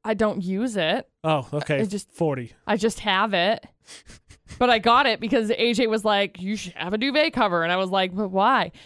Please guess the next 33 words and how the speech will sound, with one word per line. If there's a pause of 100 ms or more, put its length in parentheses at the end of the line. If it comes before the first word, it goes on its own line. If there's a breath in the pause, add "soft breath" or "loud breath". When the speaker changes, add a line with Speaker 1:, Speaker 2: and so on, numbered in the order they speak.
(140)
Speaker 1:
And
then
Dustin
and
I
talked
about
it,
and
he
was
like,
"Yeah,
I
think
that's
a
great
idea
rather
than
having
to
wash
your
comforter
all
the
time."
And
I
was
like,